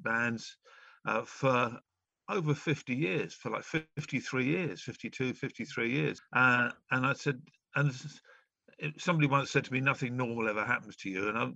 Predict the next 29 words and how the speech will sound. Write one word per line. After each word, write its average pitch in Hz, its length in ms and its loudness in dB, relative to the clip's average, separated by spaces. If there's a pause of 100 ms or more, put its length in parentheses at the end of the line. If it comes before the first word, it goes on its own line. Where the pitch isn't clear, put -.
I 135 40 -2
was 135 140 -4
thinking 151 300 -2
to 135 40 -4
myself, 131 280 -2
"Well, 143 180 0 (300)
you, 165 180 -2
you're 196 140 0
only 269 120 2
gonna 233 160 4
have 165 280 2
two 165 480 6 (640)
strange 147 600 0
things 127 340 -2
happen 117 360 0
or 113 120 0
weird 131 300 4
stories 117 460 0
in 117 100 -2
one 120 220 0
year." 117 280 2 (540)
And 165 100 -2
I 170 40 2
said, 170 180 -4
"Suddenly 202 540 0
I've, 143 200 4 (560)
I've 185 140 -2
got 208 240 0
a 156 100 -6